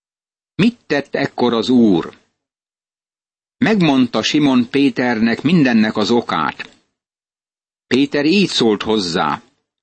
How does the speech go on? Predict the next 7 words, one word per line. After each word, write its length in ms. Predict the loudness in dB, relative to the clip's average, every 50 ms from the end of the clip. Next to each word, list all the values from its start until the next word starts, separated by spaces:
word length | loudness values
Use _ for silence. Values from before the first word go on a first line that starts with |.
| _ _ _ _ _ _ _ _
„Az 200 | -4 -4 -2 -2
én 320 | 0 0 0 2 2 2 0
lábamat 600 | 0 0 0 -2 -2 -2 -2 -2 -2 -2 -4 -4
nem 180 | -2 0 2
mosod 420 | 2 2 2 2 0 0 0 0 2
meg 200 | 2 0 0 -2
soha.” 500 | -2 -2 -2 -2 -2 -2 -4 -6 -6